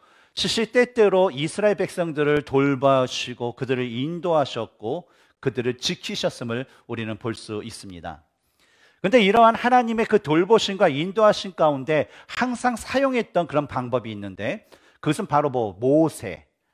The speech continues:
여호수 같은 그 지도자들, 또한 사사시대 때는 열두 사사와 같은 하나님의 사람들을 그 하나님께서는 부르시고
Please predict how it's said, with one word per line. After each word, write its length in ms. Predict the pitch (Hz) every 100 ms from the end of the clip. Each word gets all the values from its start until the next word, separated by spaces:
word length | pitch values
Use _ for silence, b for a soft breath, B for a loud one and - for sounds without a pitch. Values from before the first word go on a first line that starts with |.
| _
여호수 480 | 143 151 175 180 185
같은 240 | 165 143 143
그 140 | -
지도자들, 760 | - 127 120 101 95 95 151 - _ _
또한 160 | 202 226
사사시대 720 | - 247 262 - 233 185 139
때는 280 | 120 139 202 b b 135
열두 320 | 143 - 190
사사와 440 | - 240 240 226
같은 380 | 175 - 139 117 b b
하나님의 560 | - 269 285 269 262
사람들을 560 | 247 175 165 131 127 151
그 260 | - 131 -
하나님께서는 540 | - 160 143 127 165 -
부르시고 680 | - 233 262 - 110 110